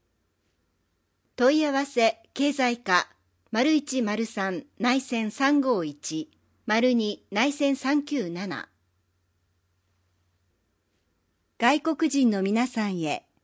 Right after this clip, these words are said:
二次元コードがあります。外国の方のためのお知らせを、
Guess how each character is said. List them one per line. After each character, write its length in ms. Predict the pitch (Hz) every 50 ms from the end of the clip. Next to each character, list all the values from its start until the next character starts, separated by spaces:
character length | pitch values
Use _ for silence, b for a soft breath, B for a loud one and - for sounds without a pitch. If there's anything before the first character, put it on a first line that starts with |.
| _ _ _ _ _ _ _ _ _ _ _ _ _ -
二 120 | 196 202
次 100 | 196 269 262
元 200 | 311 311 302 285
コ 160 | - 302 294
ー 40 | 262
ド 120 | 220 208
が 100 | 190 180
あ 60 | 170
り 100 | 165 160
ま 140 | 156 151 143
す。 260 | - - - - - _ _ _ _ _ _ _ _ _ _ _ _ _ _ _ _ _ _ _ _ _ _ _ _ _ _ -
外 200 | - 214 285 311
国 260 | - 339 311 349 311
の 80 | 311 311
方 240 | 311 302 294 294 285
の 120 | 294 285
た 120 | 277 269 262
め 140 | 269 262
の 100 | 262 247
お 80 | 247 233
知 140 | - - 233
ら 120 | 220 226
せ 220 | 226 - 208 196 190
を、 240 | 185 170 160 -